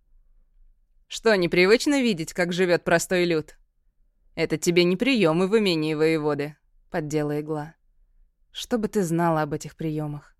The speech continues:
буркнула я. После очередного такого приёма меня едва не изнасиловала толпа дружков Айдана.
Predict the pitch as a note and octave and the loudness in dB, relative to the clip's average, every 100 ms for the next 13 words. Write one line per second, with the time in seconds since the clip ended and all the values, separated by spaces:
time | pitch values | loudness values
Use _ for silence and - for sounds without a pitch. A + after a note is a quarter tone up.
0 | _ _ G3 F3+ E3 E3 D#3 D#3 D3 E3 | _ _ -6 -4 -4 -6 -6 -6 -10 -12
1 | _ _ _ _ - _ _ _ _ _ | _ _ _ _ -20 _ _ _ _ _
2 | _ - F3 E3+ D#3+ - E3+ D#3+ F3+ D#3+ | _ -6 -2 0 -2 -2 -4 -2 -2 -2
3 | D#3 E3 D3 - D#3+ D#3 F#3 F#3 D3+ D#3 | -4 -6 -8 -6 -6 -4 -4 -4 -4 -4
4 | D#3+ D#3 D#3+ F3 F3+ D#3 D#3 D#3 - F#3 | -4 -4 -4 -4 -4 -6 -6 -8 -10 -10
5 | F3+ D#3+ D3+ D#3 D3+ - D#3+ E3+ E3+ - | -8 -6 -6 -6 -6 -4 -4 -6 -8 -10
6 | D#3+ E3 E3+ E3+ D#3 C#3+ D#3 | -8 -6 -4 -2 -4 -6 -12